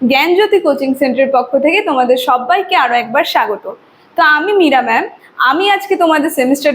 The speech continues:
থেকে আবার একটি নতুন টপিক নিয়ে চলে এসেছি। আজকে আমি তোমাদের সঙ্গে যেটি আলোচনা করব সেটা হচ্ছে বাংলা থেকে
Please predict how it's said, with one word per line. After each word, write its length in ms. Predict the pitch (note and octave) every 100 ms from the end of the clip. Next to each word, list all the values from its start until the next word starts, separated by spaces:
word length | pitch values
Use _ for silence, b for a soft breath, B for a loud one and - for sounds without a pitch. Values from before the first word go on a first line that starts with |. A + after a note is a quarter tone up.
| -
থেকে 180 | C#4+ F#4
আবার 240 | D4+ D4
একটি 200 | D4 -
নতুন 320 | E4+ C#4 D#4+ D4+
টপিক 300 | B3 B3+ B3
নিয়ে 140 | C#4 C4+
চলে 220 | A#3+ G3+
এসেছি। 360 | A#3 - - F3 - b b b
আজকে 380 | C4+ C#4 - G4+
আমি 160 | G4+
তোমাদের 320 | G4+ F#4 D#4+
সঙ্গে 260 | E4 E4 D4+
যেটি 240 | C#4+ D4+
আলোচনা 480 | C4+ G#3+ A#3 B3+ B3+
করব 260 | B3+ A#3 A#3 A4 -
সেটা 300 | - C4+ E4+
হচ্ছে 200 | F4 F4 C4+
বাংলা 440 | B3+ A#3+ C4+ F4+
থেকে 340 | F4+ C4 B3+